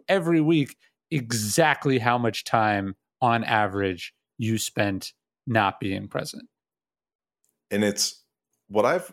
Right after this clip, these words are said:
Speaker 2: noticed with the phone, especially in contrast to something like a newspaper, is that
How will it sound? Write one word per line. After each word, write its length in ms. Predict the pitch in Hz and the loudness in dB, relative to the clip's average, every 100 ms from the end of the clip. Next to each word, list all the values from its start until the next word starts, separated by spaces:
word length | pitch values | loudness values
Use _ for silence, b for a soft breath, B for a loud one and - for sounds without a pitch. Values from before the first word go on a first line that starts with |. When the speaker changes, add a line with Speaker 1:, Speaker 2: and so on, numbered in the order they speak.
| - | -12
Speaker 2:
noticed 420 | 131 104 92 82 | -2 0 0 -2
with 100 | - - | -10 -14
the 60 | |
phone, 400 | - 85 82 82 - | -4 -2 -2 -4 -8
especially 480 | - - - 85 78 - _ _ _ _ _ _ - | -4 -4 -2 -4 -6 -12 _ _ _ _ _ _ -8
in 180 | 92 82 | -6 -4
contrast 480 | 87 80 78 69 - | -2 -2 -2 -4 -6
to 60 | |
something 280 | - - 80 | -10 -10 -10
like 160 | 78 78 | -8 -8
a 40 | |
newspaper, 600 | 76 80 - 76 - - | -10 -8 -4 -6 -6 -10
is 180 | - 78 | -8 -4
that 240 | 90 85 | -2 -4